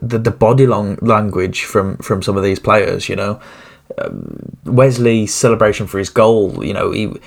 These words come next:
he looked, you know, so relieved, but also so almost like he was re-, releasing some of his pent-up anger. Um, you know, Engels, he's,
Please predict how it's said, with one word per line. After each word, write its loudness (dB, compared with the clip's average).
he 0
looked, 0
you -6
know, -10
so 2
relieved, 2
but 4
also 2
so 2
almost 0
like 0
he -4
was -6
re-, -4
releasing 2
some -6
of -6
his -6
pent-up -4
anger. 2
Um, 2
you -2
know, 2
Engels, 2
he's, -6